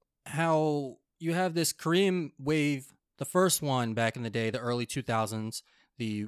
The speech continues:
Y two K of Korean films,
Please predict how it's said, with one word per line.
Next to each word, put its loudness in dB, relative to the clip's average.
Y 2
two -2
K -2
of -4
Korean -2
films, -2